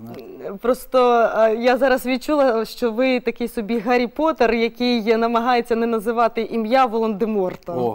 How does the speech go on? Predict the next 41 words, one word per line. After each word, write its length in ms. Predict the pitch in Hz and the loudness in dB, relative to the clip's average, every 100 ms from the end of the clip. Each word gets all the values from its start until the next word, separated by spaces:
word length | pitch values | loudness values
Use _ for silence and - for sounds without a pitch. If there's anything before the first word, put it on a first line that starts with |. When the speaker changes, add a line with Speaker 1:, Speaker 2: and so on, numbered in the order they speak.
| - | -6
Speaker 1:
клас. 380 | - 110 107 - - - - - - | -10 -8 -10 -14 -18 -14 -12 -10 0
Speaker 2:
А, 480 | 196 208 208 214 226 320 | 2 4 6 4 4 2
тоді 420 | 262 247 370 349 220 233 | 2 4 6 4 0 0
я 360 | 262 285 247 - - - - | 2 4 4 0 -10 -16 -10
Speaker 1:
Тепер 280 | 135 220 165 | 2 2 4
Speaker 2:
хочу 120 | 160 | 4
Speaker 1:
Волан-, 360 | 170 151 151 151 143 | 4 4 -2 -10 -6
на 160 | 151 | -4
сімдесят 360 | - 185 - 147 | -2 -4 -4 -2
дев'ятому 420 | 160 156 156 180 | 0 0 -2 -2
округі 280 | 208 139 127 | -2 -2 -4
тепер 260 | 135 151 | -6 -6
всі 180 | 139 165 | -4 -4
будуть 280 | 143 131 127 | -4 -4 -4
називати 420 | 127 120 123 127 | -6 -4 -4 -2
Speaker 2:
Ну, 60 | 127 | 0
я 140 | 127 | 2
не 60 | 285 | 4
Speaker 1:
Волан-де-Морта. 440 | 285 262 277 254 | 4 4 4 2
Speaker 2:
думаю, 400 | 262 427 359 294 | 4 4 4 4
я 140 | 240 285 | 4 4
його 240 | 294 294 | 4 4
так 180 | 285 269 | 4 2
не 100 | 262 | 4
назвала, 340 | 262 269 370 | 2 4 4
Speaker 1:
Я 100 | 302 | 4
Speaker 2:
тому 140 | 180 262 | 4 2
що 80 | - | 4
я 60 | |
Speaker 1:
впевнений 220 | 294 311 | 4 4
Speaker 2:
відчула, 220 | 302 294 277 | 4 4 4
Speaker 1:
в 40 | |
цьому. 80 | - | 2
Speaker 2:
що 100 | 247 | 0
ви 80 | 262 | 2
Гаррі 200 | 247 240 | 0 0
Поттер. 320 | 190 180 196 | -4 -4 -4
Speaker 1:
Я 80 | 139 - | -4 -4
Speaker 2:
А, 400 | - 220 214 214 214 - | 2 4 6 4 2 0
пане 260 | 320 320 269 | 2 4 4
Артеме, 680 | 247 233 240 226 226 226 | 4 2 0 0 2 2